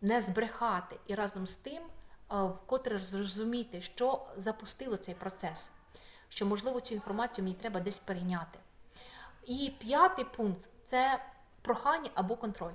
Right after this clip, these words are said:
Пам'ятайте, що ви маєте, якщо ви чогось хочете, ви маєте просити. А, це не означає, що хтось має здогадуватися ваші думки. Люди не вміють читати думок. А,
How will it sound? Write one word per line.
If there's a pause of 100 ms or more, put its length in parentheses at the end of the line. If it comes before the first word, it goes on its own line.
(120)
Пам'ятайте,
що
ви
маєте,
якщо
ви
чогось
хочете,
ви
маєте
просити. (960)
А,
це
не
означає,
що
хтось
має
здогадуватися
ваші
думки. (100)
Люди
не
вміють
читати
думок. (760)
А,